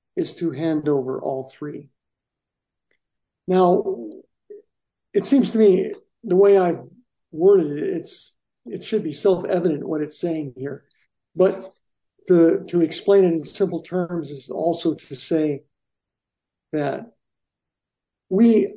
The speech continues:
as individuals are responsible for our lives. If we don't take responsibility, then there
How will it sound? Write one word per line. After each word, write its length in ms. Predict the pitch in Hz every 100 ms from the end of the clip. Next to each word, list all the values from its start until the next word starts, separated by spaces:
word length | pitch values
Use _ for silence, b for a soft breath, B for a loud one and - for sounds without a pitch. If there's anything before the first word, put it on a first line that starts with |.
| -
as 240 | 196 160
individuals 880 | 208 180 156 214 185 160 156 156 - -
are 160 | 180 180
responsible 840 | 175 - - 190 190 185 165 165 -
for 200 | 165 160
our 160 | 160
lives. 680 | 151 160 165 151 82 - - _ _ _ _ _ _ _ _ _ _ _ _ _ _ _
If 240 | 269 185 180
we 100 | 185
don't 300 | - 233 190
take 180 | 220
responsibility, 960 | 185 170 - 196 196 - 170 202 175 160
then 320 | 165 180 180
there 340 | 180 175 175